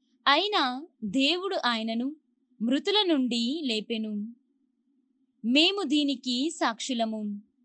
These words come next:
ఆయన నామమునందలి విశ్వాసము మూలమున ఆయన నామమే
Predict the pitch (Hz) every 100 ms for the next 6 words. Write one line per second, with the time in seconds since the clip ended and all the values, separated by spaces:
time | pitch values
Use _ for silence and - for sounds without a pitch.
0 | _ _ _ _ _ _ _ _ _ 320
1 | 330 370 359 294 269 294 403 440 370 294
2 | 269 262 226 208 254 254 269 294 254 220
3 | 220 226 233 240 277 - _ _ _ _
4 | _ _ _ 277 311 359 359 294 247 269
5 | 330 294 233